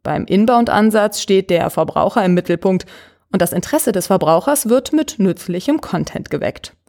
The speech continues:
Durch die neue Verordnung wird so manches Unternehmen seine Marketingstrategie anpassen müssen.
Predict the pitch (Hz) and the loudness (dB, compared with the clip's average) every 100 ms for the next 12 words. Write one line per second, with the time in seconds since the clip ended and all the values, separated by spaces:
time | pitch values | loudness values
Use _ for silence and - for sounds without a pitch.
0 | - - - _ _ 247 262 240 285 349 | -20 -20 -20 _ _ 0 4 4 2 0
1 | 247 - 170 208 262 240 247 254 285 269 | 0 2 2 2 2 4 2 2 0 2
2 | 277 359 330 320 - 254 226 190 208 247 | 2 0 -2 -2 0 2 2 2 2 4
3 | 233 185 147 147 151 170 220 208 196 - | 2 2 0 0 0 -2 -4 -2 -2 0
4 | 180 170 175 156 190 294 - 175 165 - | -4 -2 -4 0 -2 -2 -2 0 0 -2
5 | 151 - 170 151 - - - | -4 -2 -2 -2 -4 -8 -12